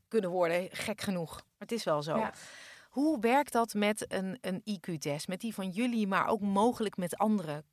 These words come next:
Speaker 1: Kun je dat zien? Heeft dat invloed? Het is een brede vraag, maar je begrijpt,
Speaker 2: Ja.
Speaker 1: denk ik, waar ik heen wil.
Speaker 2: Ja, nou ja, kijk, een I Q-test wordt natuurlijk altijd afgenomen door een, één persoon. Het is altijd één op één intelligentieonderzoek.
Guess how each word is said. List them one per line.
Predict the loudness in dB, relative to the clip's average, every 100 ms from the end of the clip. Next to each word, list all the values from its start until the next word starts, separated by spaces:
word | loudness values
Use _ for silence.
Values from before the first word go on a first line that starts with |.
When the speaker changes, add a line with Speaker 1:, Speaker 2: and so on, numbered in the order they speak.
| _
Speaker 1:
Kun | -2
je | -2
dat | -2 -4
zien? | -2 0 0 -2
Heeft | -4 -4 -4 -4
dat | -6
invloed? | -2 2 2 0 -6 -8 -14
Het | _
is | -6
een | -4
brede | 0 0 0
vraag, | -2 0 -2 -4
maar | 0 2 2 -4
je | -8
begrijpt, | -4 2 6
Speaker 2:
Ja. | 6
Speaker 1:
denk | 4
ik, | 2
waar | 2
ik |
heen | 2 -2
wil. | 2 0 0 _ _ _ _ _ _ _
Speaker 2:
Ja, | 2 2 0 _ _
nou | 0
ja, | 0
kijk, | 0 -4 -4 _
een | -2
I | -2 -2
Q-test | -2 2 0
wordt | 0 -2
natuurlijk | 0 -2 -4
altijd | -4
afgenomen | -6 -6 0 4 6 6
door | 4 0 -2 -10 _
een, | 0 2 0 _ _ _
één | 2 2
persoon. | 0 0 4 2
Het | 2
is | -4
altijd | -4 -2
één | 2 4
op | 4 2
één | 0 -2
intelligentieonderzoek. | -4 -6 0 0 0 -2 -2 0 -2 -4 -10